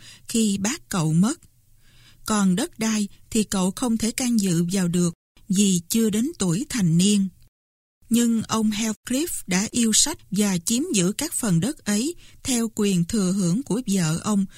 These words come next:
cũng như của ông một cách hợp pháp. Tôi chắc thế.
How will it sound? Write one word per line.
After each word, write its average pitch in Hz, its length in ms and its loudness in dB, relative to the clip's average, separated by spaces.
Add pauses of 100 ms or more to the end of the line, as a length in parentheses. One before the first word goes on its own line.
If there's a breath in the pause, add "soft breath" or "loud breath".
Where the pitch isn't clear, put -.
(180 loud breath)
cũng 202 200 0
như 226 280 2
của 190 300 -2
ông 202 260 0 (100)
một 175 300 0
cách 302 220 -4
hợp 175 260 -2
pháp. 240 360 -4 (540 soft breath)
Tôi 190 180 0
chắc 302 180 -4 (120)
thế. 233 340 -2